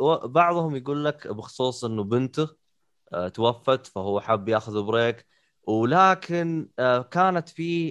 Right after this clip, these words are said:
يعني أقوال ثانية كانوا يقولون إنه هم كانوا ضاغطين عليه بحيث إنه كان ما يبغى يس-،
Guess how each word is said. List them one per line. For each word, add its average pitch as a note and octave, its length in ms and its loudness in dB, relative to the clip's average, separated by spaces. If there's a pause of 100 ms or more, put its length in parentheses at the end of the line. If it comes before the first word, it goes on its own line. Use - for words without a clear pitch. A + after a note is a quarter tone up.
يعني A2 340 -2
أقوال C3+ 440 2
ثانية C#3 280 -2
كانوا B2 280 -4
يقولون C3 400 0 (420)
إنه A#2+ 260 0
هم E3+ 420 0
كانوا D#3+ 520 2
ضاغطين B2+ 560 -2
عليه C#3 600 2
بحيث B2 420 -6
إنه A#2+ 240 -4
كان C#3 280 2
ما C3+ 260 2
يبغى C3 560 0
يس-، G#2 140 -16